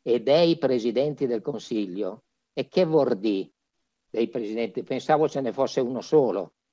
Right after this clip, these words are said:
C'è un ufficio di presidenza, però a tre. Quindi questo forse è un errore, non lo so, è un refuso.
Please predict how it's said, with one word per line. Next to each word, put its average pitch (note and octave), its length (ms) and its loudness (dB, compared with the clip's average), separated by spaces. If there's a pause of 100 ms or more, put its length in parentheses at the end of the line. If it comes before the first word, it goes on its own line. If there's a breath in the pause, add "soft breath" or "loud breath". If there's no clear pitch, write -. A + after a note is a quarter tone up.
C'è F3+ 140 2
un G#3+ 140 4
ufficio D3+ 380 0
di C3+ 120 -2
presidenza, A#2+ 720 0
però A2+ 240 -2
a G#2 100 0
tre. G2+ 440 -4 (260)
Quindi D3 260 -2
questo D3 320 2
forse C3 320 -2
è A#2 40 -4
un A2+ 160 -2
errore, G#2+ 540 2
non G2+ 180 -14
lo G#2+ 60 -16
so, C3 260 -4
è G2+ 60 -12
un G#2 140 -12
refuso. A2 640 -6